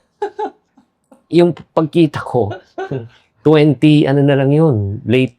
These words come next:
Speaker 2: ano na lang yun, nung nagkaroon monetization.
Speaker 1: Twenty, ano, twenty seventeen.
Speaker 2: Oh, twenty seventeen,
Speaker 1: Oo.
Speaker 2: twenty eighteen.
Speaker 1: Oo.
Speaker 2: So, ano ginagawa ko noon? Eighteen years na ako.
Speaker 1: Hmm.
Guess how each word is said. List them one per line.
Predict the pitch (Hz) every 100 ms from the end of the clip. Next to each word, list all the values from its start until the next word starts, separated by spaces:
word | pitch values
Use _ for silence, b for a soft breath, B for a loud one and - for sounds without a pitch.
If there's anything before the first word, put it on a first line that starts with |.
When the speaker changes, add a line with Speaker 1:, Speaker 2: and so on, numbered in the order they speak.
| _
Speaker 2:
ano | 117 123
na | 123 120
lang | 120
yun, | 147 131 104
nung | 107 117
nagkaroon | 110 123 117
monetization. | 120 113 104 104 104 98 143
Speaker 1:
Twenty, | 135 139 135 123
ano, | 123 107 90 101
twenty | 107 107 107 107
seventeen. | - 98 98 95 90 90 90 127
Speaker 2:
Oh, |
twenty | 123 127 127 131
seventeen, | - 120 120 117 123
Speaker 1:
Oo. | 98
Speaker 2:
twenty | 110 104
eighteen. | 113 107 101 143
Speaker 1:
Oo. | 123 104 95 98
Speaker 2:
So, | 107 -
ano | 175 160
ginagawa | 156 143 123 120 113
ko | 110
noon? | 131 175 131 104 - _
Eighteen | - 117 120 113
years | 113 107 95 107
na | 107 104
ako. | 165 160
Speaker 1:
Hmm. | 123 110 101 98 101 -